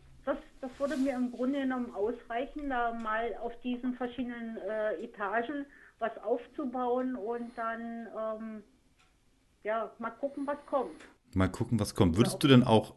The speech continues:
Speaker 2: äh, die, naja, du sagst ja, äh,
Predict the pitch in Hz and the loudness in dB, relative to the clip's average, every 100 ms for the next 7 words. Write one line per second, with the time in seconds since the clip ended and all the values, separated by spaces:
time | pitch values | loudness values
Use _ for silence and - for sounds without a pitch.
0 | - - 107 107 104 104 104 101 - - | -14 2 6 8 6 6 4 0 -12 -20
1 | - 104 98 101 98 98 - _ _ _ | -8 -2 2 2 2 -2 -12 _ _ _
2 | _ _ _ _ - - 92 95 85 78 | _ _ _ _ -6 0 6 8 6 8
3 | 90 90 98 92 90 87 87 | 6 6 6 6 6 4 2